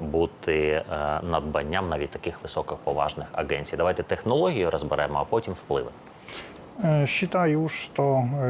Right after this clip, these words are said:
Speaker 2: нельзя довіряти. Эм, это хотелки, которые показывают смягчение позиции России по отношению к тому, что они предлагали в Стамбуле, э, в двадцать втором году,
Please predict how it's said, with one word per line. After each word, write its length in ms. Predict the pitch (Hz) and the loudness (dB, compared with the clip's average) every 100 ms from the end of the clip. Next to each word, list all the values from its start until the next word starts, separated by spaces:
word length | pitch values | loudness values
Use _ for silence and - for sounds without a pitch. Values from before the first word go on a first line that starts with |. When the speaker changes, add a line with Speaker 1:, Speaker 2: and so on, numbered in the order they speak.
| 127 | 4
Speaker 2:
нельзя 520 | 139 139 127 139 139 | 4 4 6 4 4
довіряти. 680 | 135 123 123 120 101 - - - - - | 2 2 2 0 -2 -8 -14 -18 -14 -6
Эм, 420 | 123 120 117 135 - | -2 -2 -2 -4 -2
это 420 | 165 151 151 160 - | 0 2 0 0 -2
хотелки, 600 | 147 - 131 110 - 151 - - - - - - - | -2 2 0 0 -4 -8 -10 -18 -18 -18 -20 -20 -2
которые 640 | 139 - 175 165 113 107 | 0 2 4 4 0 -6
показывают 800 | - 117 147 139 113 107 107 113 | -6 -2 0 2 0 -2 -8 -10
смягчение 580 | - 131 117 - 156 123 | -2 -2 0 0 2 2
позиции 460 | 117 110 135 - 131 | 0 -2 -2 -2 0
России 440 | 127 - 101 101 - - - - - | 0 -2 -8 -12 -14 -20 -20 -18 0
по 160 | 139 | 2
отношению 540 | 143 139 131 - 139 123 | 2 2 2 4 4 2
к 60 | |
тому, 280 | - 131 127 | 2 4 2
что 200 | - 117 | 0 2
они 140 | 117 | 2
предлагали 520 | 123 143 143 135 131 123 | 4 2 4 4 4 0
в 60 | |
Стамбуле, 540 | - 135 127 101 98 - - - - | 0 2 4 2 -2 -8 -16 -16 0
э, 300 | 127 120 117 | 4 6 4
в 80 | 117 | 2
двадцать 400 | 120 127 - 117 | 2 2 0 0
втором 300 | - 123 117 | 0 2 2
году, 340 | 113 107 135 | 2 0 -4